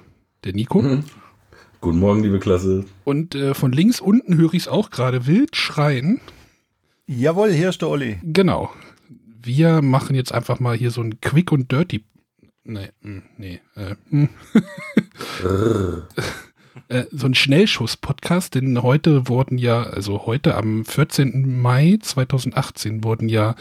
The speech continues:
Speaker 1: die Nominierten für das, äh, Spiel des Jahres zweitausendachtzehn bekannt gegeben. Äh, es wurde ha-, lange gewartet heute Vormittag.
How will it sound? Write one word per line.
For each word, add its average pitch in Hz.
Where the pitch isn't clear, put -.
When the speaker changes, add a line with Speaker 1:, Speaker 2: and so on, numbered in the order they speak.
Speaker 1:
die 185
Nominierten 233
für 202
das, 170
äh, 135
Spiel 202
des 202
Jahres 95
zweitausendachtzehn -
bekannt -
gegeben. 113
Äh, 110
es -
wurde 143
ha-, 113
lange 180
gewartet 147
heute -
Vormittag. 147